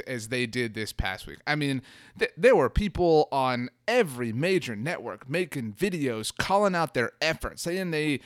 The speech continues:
were lazy and lackadaisical. And then you had the Xavier Woods quote, which, again, we could debate that all day long, but certainly did not help things in the vacuum of the moment.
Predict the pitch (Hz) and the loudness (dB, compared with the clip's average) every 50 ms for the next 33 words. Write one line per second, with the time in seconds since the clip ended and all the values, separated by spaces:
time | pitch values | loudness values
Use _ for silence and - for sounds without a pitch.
0 | - - - - 120 127 123 117 117 131 180 214 202 180 135 113 120 113 110 107 | -18 -20 -20 -12 -6 -4 -4 -4 -2 2 2 2 2 2 -2 -4 -8 -8 -8 -8
1 | 104 120 165 185 180 - 151 135 151 156 156 131 135 127 - 123 113 110 113 131 | -6 -4 -4 -4 -4 -6 -6 -4 -2 -2 -2 -4 -6 -8 -6 -6 -6 -4 -4 -4
2 | 135 147 170 190 190 175 170 165 170 165 156 143 135 110 117 165 196 202 175 170 | -4 -2 -2 -2 -4 -2 -2 -2 -2 -2 0 -2 -4 -4 0 -2 0 0 0 0
3 | 156 170 165 - - - - 151 147 147 135 120 117 113 - - - - - - | 2 2 0 0 -2 -4 0 2 2 2 2 0 -2 -4 -6 -8 -12 -14 -20 -14
4 | - 123 156 170 160 160 139 147 123 131 135 135 131 127 127 120 120 120 117 113 | -10 -6 -4 -4 -4 -4 -6 -6 -8 -6 -4 -4 -4 -2 -4 -2 0 0 -2 -2
5 | 120 117 113 117 117 117 113 113 117 - _ - - - - - 226 226 180 190 | -2 -4 -4 -2 -2 -2 -2 -4 -6 -8 _ -8 -6 -4 2 4 4 4 4 2
6 | 180 170 147 160 151 143 139 135 127 131 127 123 113 - 127 123 120 120 127 113 | 0 -2 0 0 0 0 0 -2 -2 0 -2 -4 -4 -4 -4 -4 -4 -4 -4 -4
7 | 110 107 104 104 120 151 151 165 - 143 135 131 120 117 113 110 110 110 110 104 | -4 -6 -6 -4 -4 -2 -2 -2 -4 -4 -4 -4 -4 -4 -4 -4 -4 -4 -6 -8